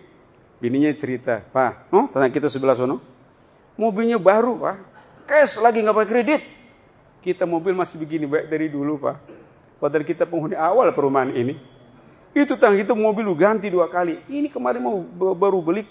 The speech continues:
cash total, nggak pakai kredit." Mantep dia, kata lakinya begini. "Ya kan dia bisa korupsi, kalau Bapak kan nggak bisa korupsi." Ngomong begitu berarti suudzon sama tetangga.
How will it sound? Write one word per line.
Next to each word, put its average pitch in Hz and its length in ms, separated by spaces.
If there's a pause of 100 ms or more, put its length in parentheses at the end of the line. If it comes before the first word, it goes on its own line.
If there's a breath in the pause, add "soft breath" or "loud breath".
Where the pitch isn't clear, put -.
(220)
cash 240 400
total, 214 400
nggak 156 160
pakai 160 120
kredit." 139 280 (1160)
Mantep 143 480
dia, 139 160 (240)
kata 107 160
lakinya 117 400
begini. 107 320 (560 soft breath)
"Ya 131 80
kan 139 160
dia 151 160
bisa 151 200
korupsi, 160 680
kalau 135 240
Bapak 139 240
kan 165 80
nggak 131 120
bisa 127 160
korupsi." 143 720 (540)
Ngomong 196 400
begitu 185 320
berarti 160 240
suudzon 143 400
sama 117 140
tetangga. 104 260